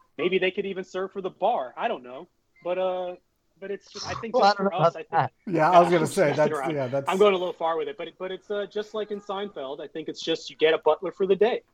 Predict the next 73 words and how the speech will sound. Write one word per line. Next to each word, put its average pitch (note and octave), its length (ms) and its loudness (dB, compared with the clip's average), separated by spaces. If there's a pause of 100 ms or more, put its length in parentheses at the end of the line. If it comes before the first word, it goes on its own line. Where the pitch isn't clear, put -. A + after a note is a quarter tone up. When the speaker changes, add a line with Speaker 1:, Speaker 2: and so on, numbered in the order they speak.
(180)
Speaker 1:
And C#3+ 280 -6
it's, C#3+ 220 -4
uh, D#3 280 0 (640)
I F#3 80 -6
think B3+ 220 -6
it's A#3 140 -8
a A#3 40 -4
good, A3+ 460 4
it's, G3 200 -12
it's - 180 -18
not E3+ 240 -8
degrading, F#3 760 -6 (280)
but E3+ 80 -18
at F3 40 -18
the F3 60 -18
same G3+ 200 -6
time, A#3 320 0
we F3 80 -4
could F3+ 160 -6
be F3+ 80 -2
like, E3 280 -2
"Hey, F#3 240 -2 (800)
this D3+ 100 -12
beer's E3+ 280 -4
a D#3+ 40 -2
little D3+ 200 0
warm. D3+ 280 -4
Can C#3 140 -8
you, C3 140 -8 (160)
can D3+ 100 -12
you," C#3+ 120 -12 (140)
we're G#3 260 4
paying A3 260 2
for A#2 240 -12
it. C3 40 -14
It's D#3 100 -20
not A#3+ 100 -12
like D#3+ 120 -10
they're D#3 120 -8
paying, C#3 320 -16
they're C3 120 -10
buying B2+ 300 -8
us A2 100 -20
the - 100 -20
beer, G3 300 -4
but G3+ 100 -2
Speaker 2:
Yeah, D#3+ 300 2
yeah, D3 240 -2
yeah. B2+ 260 -4 (180)
Speaker 1:
yeah, A#2 220 -16
"Can D#3+ 100 -10
you F#3 80 -2
take G#3+ 180 4
this G3+ 120 2
back? G3 300 0
I E3+ 80 -6
ordered, E3 360 -8
I D#3 80 -6
ordered D3+ 260 -6
a C3 60 -12
different C3+ 340 -16
one. A#2 140 -18
That, - 140 -10
you E3+ 100 -12
can D#3+ 160 -8
keep - 180 -14
this C#3+ 160 -8
one B2+ 140 -10
for - 80 -16
yourself." A#2 400 -2
And C3 60 -8
you B2+ 60 -8
could A#2 120 -10